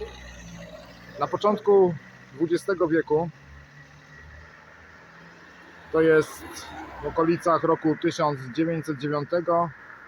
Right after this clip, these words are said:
być może tysiąc dziewięćset czternastego, trudno to dokładnie ustalić, była modernizowana stacja Katowice-Ligota oraz zbudowany ten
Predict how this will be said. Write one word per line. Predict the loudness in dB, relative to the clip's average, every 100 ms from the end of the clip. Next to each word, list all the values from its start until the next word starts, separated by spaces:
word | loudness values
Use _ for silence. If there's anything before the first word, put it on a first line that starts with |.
| -20 -20 -20 -20 -20 -20 -20 -20 -20 -20 -8
być | -2 0
może | 2 4 4
tysiąc | 0 0 -2 0
dziewięćset | 0 0 0 -2
czternastego, | -2 -2 -2 -2 -2 -2
trudno | -2 -2 -2
to | -2
dokładnie | 0 0 0 -2
ustalić, | 0 0 2 2 0 -10 -20 -20 -20 -20 -20 -20 -20 -20 -20 -20 -20 -20 -20 -20 -20 -20 -20 -20 -20 -20 -20 -4
była | 2 6 6
modernizowana | 4 2 0 0 0 4 2
stacja | 2 0 2 2 2 0
Katowice-Ligota | -4 0 0 0 0 2 2 2 2 2 -4 -18 -20 -20 -20 -20 -20 -20 -20 -20 -20 -20 -20 -20 -2
oraz | 4 4 6 6 6 6 4 2 -6 -18 -18 -18 -20 -20 -20 -20 -20 -20 -14
zbudowany | -4 0 2 4 2 2 -2 -6 _ _ _ _ -20 _ _ _
ten | 0 0 -2